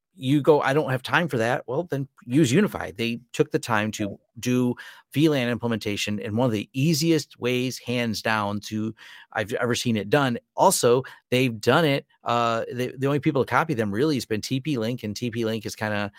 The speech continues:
T P Link, I think, is fine for your lab. I don't guarantee that they'll have long-term support over time for their firmware. T P Link makes things when they can, uh, find a product niche that they know they can sell a lot of, like they wanna make a cheaper version of UniFi, so they did.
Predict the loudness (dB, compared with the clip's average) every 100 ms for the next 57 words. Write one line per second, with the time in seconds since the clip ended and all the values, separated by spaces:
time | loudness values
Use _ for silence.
0 | -20 -16 -2 2 6 6 6 4 2 2
1 | 0 0 2 2 2 0 0 -2 -4 -8
2 | -16 -20 -6 2 4 2 0 0 0 -2
3 | 0 0 -2 -4 -2 -2 0 0 -2 -4
4 | -4 -4 -8 0 2 0 _ _ -6 -2
5 | -2 -4 -2 0 0 -4 -6 -4 -2 -2
6 | 0 0 0 -8 -14 _ -20 _ -2 0
7 | 4 4 4 2 0 0 0 0 0 0
8 | -2 -2 -2 -4 -6 -10 -20 -20 -4 0
9 | 0 -2 -6 -4 2 4 2 -2 2 2
10 | 2 0 -2 -2 -4 -2 -2 0 0 -2
11 | -2 2 2 2 2 2 -2 -4 -6 -6
12 | -4 -4 -4 -6 -8 -6 -4 -2 -2 -4
13 | -6 -6 -2 -2 -2 -6 -6 -6 -4 -2
14 | 0 -2